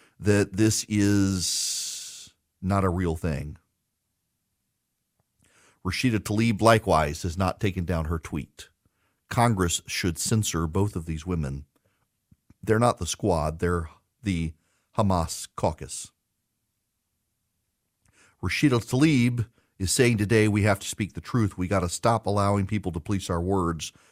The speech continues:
to target what we say." Uh, okay, but you're saying lies.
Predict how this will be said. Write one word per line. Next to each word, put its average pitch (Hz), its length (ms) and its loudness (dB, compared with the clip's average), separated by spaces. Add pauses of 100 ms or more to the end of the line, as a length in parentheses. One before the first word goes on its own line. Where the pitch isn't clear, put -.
(180)
to 110 80 -4
target 95 380 0
what 90 180 -4
we 80 140 -6
say." 73 380 -4 (720)
Uh, 87 220 2
okay, 107 460 4
but 95 220 -2
you're 92 120 -2
saying 90 280 -2
lies. 80 720 -4